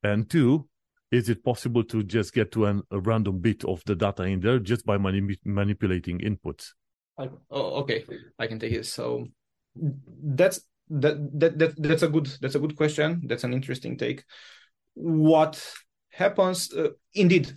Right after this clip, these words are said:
Speaker 2: the more, the more complex models you want, the more performant, uh, the more w-, well-performing models you want to have, indeed, w-, w-, we're sort of at the stage where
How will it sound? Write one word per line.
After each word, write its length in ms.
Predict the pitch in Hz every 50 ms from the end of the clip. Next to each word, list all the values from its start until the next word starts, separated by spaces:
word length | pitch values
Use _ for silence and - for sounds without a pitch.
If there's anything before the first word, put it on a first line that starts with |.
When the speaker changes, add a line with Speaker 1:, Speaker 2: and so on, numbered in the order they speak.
| - -
Speaker 2:
the 120 | 135 147
more, 240 | 143 147 156 143 -
the 80 | 131 139
more 200 | 143 143 139 139
complex 480 | - 190 196 190 208 208 208 - -
models 300 | - 185 185 180 185 175 180
you 40 |
want, 80 | 175 160
the 80 | 143 139
more 140 | 143 139
performant, 680 | 135 - 131 127 - 165 165 170 170 165 165 165 165 160 -
uh, 160 | - 123 127
the 100 | 139 143
more 240 | 143 139 143 139 139 - - 135 - _
w-, 240 | 143 139 131 135 143
well-performing 600 | 139 151 160 151 151 160 147 151 165 160 160 156
models 320 | 156 170 180 185 170 - -
you 60 | 175
want 100 | 170 170
to 80 | 170
have, 180 | 175 165 165 156 - _ _ _ _ _ _ -
indeed, 320 | 196 185 170 175 170 -
w-, 160 | 147 160 151
w-, 600 | 127 147 156 165 175 175 170 143 160 185 196 196
we're 140 | 170 180 180
sort 240 | 175 175 165 147 147
of 160 | 151 147 -
at 80 | 147 139
the 80 | 143
stage 320 | 135 139 151 139 139 127 123
where 380 | 120 127 127 127 127 131 131